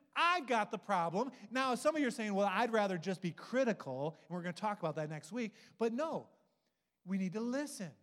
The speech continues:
and quickly listen. And the longer you listen, and the more questions you ask, and then you listen, and you listen some more, the less likely you are to blow a gasket,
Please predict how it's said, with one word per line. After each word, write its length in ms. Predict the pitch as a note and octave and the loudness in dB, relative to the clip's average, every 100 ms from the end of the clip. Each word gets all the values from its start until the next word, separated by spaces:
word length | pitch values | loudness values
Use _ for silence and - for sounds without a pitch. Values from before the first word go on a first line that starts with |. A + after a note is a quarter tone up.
| _ _ _ - | _ _ _ -6
and 140 | B3+ | -6
quickly 600 | - C#4+ F4 F4 A3+ F3 | -2 -2 -2 -2 -2 -2
listen. 380 | D3+ C#3 - B2 G#2+ _ _ _ _ _ | -2 -6 -12 -16 -20 _ _ _ _ _
And 100 | A#3 | 2
the 60 | C4 | 4
longer 360 | C4+ D#4 D4+ | 4 2 2
you 180 | D4 D4 | 2 4
listen, 420 | D4 D#4+ - G#3+ | 4 2 2 2
and 120 | F#3+ G3+ | 4 4
the 60 | |
more 260 | A3+ C#4+ C#4 | 4 4 2
questions 560 | - D4 D4 C#4+ C#4 | 2 2 2 -2 -2
you 140 | C4+ C#4 | 2 2
ask, 460 | D4 C4 F3 - - _ - A#3 | 2 2 -4 -10 -20 _ -10 -2
and 120 | A#3+ | 0
then 120 | C#4 | 2
you 120 | C#4 | 2
listen, 720 | C#4+ D4 E4 - G3+ D3+ C3 - _ _ _ | 2 2 0 -2 -2 -4 -8 -18 _ _ _
and 140 | B3+ C#4 | -4 2
you 120 | C#4+ | 2
listen 340 | C#4+ D4 D4 | 2 0 -4
some 180 | C4 D4 | -4 -4
more, 420 | C#4 D#4+ B3+ A3 A#3+ - | 0 4 4 2 0 -2
the 120 | C4 C4+ | 2 2
less 480 | C4 C#4 D#4 D#4 - - | 4 4 2 0 -10 -10
likely 540 | B3 B3+ C4 B3+ C4 B3+ | 0 2 2 0 0 2
you 200 | C4 B3+ | 2 2
are 440 | F#3 E3 D#3+ D#3+ - - | 2 2 0 -4 -10 -10
to 100 | D#3+ | -6
blow 300 | E3+ F#3 G#3 | -2 0 0
a 40 | |
gasket, 640 | F#3+ D3 B2+ - D3+ F3+ | -4 -4 -8 -8 -8 -8